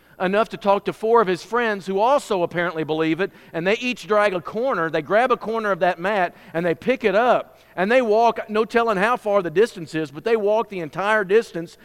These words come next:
to get to where Jesus is. And they get through the crowd. You know from the other Gospels, they had to lower, lower him through the roof because the crowd was so big, right? Matthew doesn't mention that. He doesn't care about that detail. These people go to great trouble and great lengths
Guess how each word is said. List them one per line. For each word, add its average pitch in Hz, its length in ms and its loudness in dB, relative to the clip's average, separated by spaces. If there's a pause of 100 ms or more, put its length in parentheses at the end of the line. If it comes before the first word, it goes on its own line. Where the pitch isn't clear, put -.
(120)
to 175 80 -6
get 196 200 2
to 196 60 -4
where 185 180 0
Jesus 185 440 -8
is. 120 420 -6 (580)
And 165 100 -4
they 226 80 4
get 240 220 -2
through 233 100 -4
the 208 100 0
crowd. 226 340 4
You 254 80 -6
know 254 160 2
from 208 160 -6
the 196 100 2
other 185 120 2
Gospels, 180 520 0
they 175 100 0
had 170 160 2
to 151 100 2
lower, 160 520 0 (160)
lower 170 360 4
him 143 140 -4
through 175 260 -2
the 147 80 -2
roof 170 420 2
because 151 300 -4
the 139 80 -8
crowd 180 360 0
was 131 100 -10
so 135 160 -6
big, 120 260 -6
right? 143 260 0 (160)
Matthew 262 300 0
doesn't 208 300 0
mention 170 320 -8
that. 175 180 -2
He 185 60 -2
doesn't 196 260 -4
care 220 160 -2
about 160 260 0
that 147 160 -2
detail. 131 440 -6 (240)
These 254 300 0
people 220 280 -2
go 185 140 2
to 160 100 -2
great 190 480 0
trouble 202 520 0
and 160 100 -6
great 233 360 2
lengths 220 540 -4